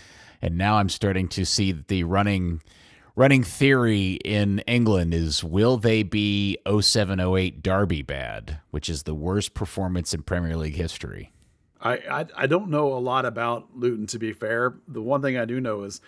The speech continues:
Speaker 2: I think they kinda punched above their weight <laughs> last year just to get
Speaker 1: Yes.
Speaker 2: in here.
Speaker 1: Yes.
Speaker 2: So they may be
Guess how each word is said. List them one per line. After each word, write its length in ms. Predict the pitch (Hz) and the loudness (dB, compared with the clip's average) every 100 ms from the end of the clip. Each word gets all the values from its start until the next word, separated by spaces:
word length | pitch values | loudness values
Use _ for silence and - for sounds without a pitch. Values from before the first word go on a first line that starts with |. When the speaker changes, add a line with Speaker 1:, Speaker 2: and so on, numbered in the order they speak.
| - - - | -20 -20 -8
Speaker 2:
I 60 | 110 | -4
think 160 | 147 | -2
they 120 | 120 | -2
kinda 260 | 123 131 117 | -2 -2 -4
punched 280 | 131 120 - | -6 -8 -6
above 220 | 120 113 | -4 -4
their 120 | 113 | -4
weight 280 | 110 123 127 | 0 0 2
<laughs> 0 | |
last 360 | 120 107 - - | 2 0 -2 -2
year 140 | 127 | -4
just 140 | 110 110 | -2 2
to 60 | |
get 140 | 104 131 | 4 4
Speaker 1:
Yes. 180 | - 147 | 2 2
Speaker 2:
in 60 | |
here. 320 | 151 135 120 - - | 2 0 0 -4 -4
Speaker 1:
Yes. 260 | 92 78 - | -2 0 0
Speaker 2:
So 320 | - 135 135 | 2 4 4
they 160 | 143 | 2
may 280 | 160 170 160 | 2 0 -2
be 340 | 143 147 139 | -4 -4 -4